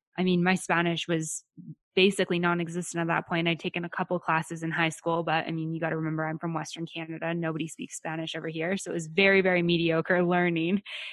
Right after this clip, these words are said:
And I remember, like, feeling very outside of my comfort zone, like, very uncomfortable. And it was challenging to communicate with people. And that was one of my biggest growth experiences in my early twenties, is just feeling like,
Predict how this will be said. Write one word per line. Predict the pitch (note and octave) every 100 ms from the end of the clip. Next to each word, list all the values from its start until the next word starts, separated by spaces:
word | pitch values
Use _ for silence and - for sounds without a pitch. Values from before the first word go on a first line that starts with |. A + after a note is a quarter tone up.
| -
And | G#3 G#3 G#3 G#3 - _ _ _ _ _ -
I | F#3+
remember, | C#4+ E4 E4+ F#4+
like, | F#4+ E4 A3 -
feeling | A3 B3+ A#3 F#3+
very | F#3 F#3+ A#3 A3+
outside | G#3 G#3 G3+
of |
my | G#3
comfort | G#3 A3+ C4 E3+
zone, | - G2+ A2+
like, | F3 D#3+
very | F3 G3 A3
uncomfortable. | G3+ G3+ A#3 B3 F3+ E3 E2
And | F2+ E3+ E3+ E3+ - - -
it | F#3
was | B3+ -
challenging | - - G#3+ F#4 B3+ E3+ E3+
to | F3+
communicate | F3 F#3+ A3+ C4+ G#3 E3+
with | E3
people. | - E3+ D#3 D#3+
And | G#2 E3+ E3+ E3+ - - - _ - F3
that | G#3 B3+
was | D4 G3+
one | G3+
of | A3+
my | G#3 F#3 D#3+ -
biggest | - A3 G#3+ G3+ -
growth | F#3 F3
experiences | E3+ - E3+ D#3+ D#3+ E3 D#3+ D#3
in | E3+
my | E3+ E3
early | E3 D#3+
twenties, | D#3 E3 D#3 - -
is | E3
just | - G#3 -
feeling | G3 G3 F#3+
like, | F3 F3 E3+